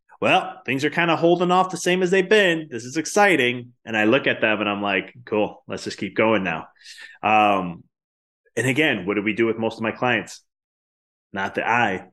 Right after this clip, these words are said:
I can tell you that right now. It was all the V and M. We focused there, and it changed everything else.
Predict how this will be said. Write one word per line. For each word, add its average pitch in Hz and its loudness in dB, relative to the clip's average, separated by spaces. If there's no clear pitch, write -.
I 92 -12
can - -16
tell 107 -2
you 98 0
that 92 0
right 107 2
now. 104 -6
It 101 -6
was 101 -2
all 107 4
the 98 -4
V 101 0
and 98 0
M. 95 -4
We 104 -4
focused - -2
there, 123 -2
and 107 -4
it 98 -4
changed 101 -2
everything 87 -2
else. - -8